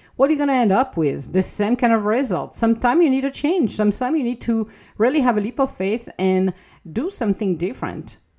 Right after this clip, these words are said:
Doesn't mean you have to do this something different, you know, in three sixty and end up with the same person. But you have to do a three sixty and just say, "Maybe if the right person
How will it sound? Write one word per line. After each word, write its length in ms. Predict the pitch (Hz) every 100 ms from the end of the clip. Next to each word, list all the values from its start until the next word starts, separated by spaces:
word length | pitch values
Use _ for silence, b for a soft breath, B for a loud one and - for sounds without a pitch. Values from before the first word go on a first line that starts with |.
| _ _ _ - _ -
Doesn't 320 | 202 233 226
mean 180 | 202 208
you 60 | 185
have 120 | 185
to 100 | 190
do 120 | 170
this 140 | 165
something 400 | - 175 165 165
different, 560 | 156 165 180 170 175 -
you 100 | 175
know, 140 | 143
in 140 | 135 147
three 180 | - 170
sixty 460 | - 160 - 190
and 100 | 160
end 140 | 151 151
up 160 | 147
with 160 | 160 147
the 60 |
same 180 | 156 151
person. 460 | 165 294 - 180 185 B B B -
But 320 | 156 214 -
you 160 | 208 233
have 240 | 214 247
to 80 | 359
do 80 | 285
a 60 |
three 160 | 240 220
sixty 360 | 202 208 - 240
and 100 | 233
just 200 | 202 -
say, 80 |
"Maybe 320 | 214 214 233 254
if 160 | -
the 160 | 175 180
right 200 | 208 277
person 520 | 226 220 226 208 202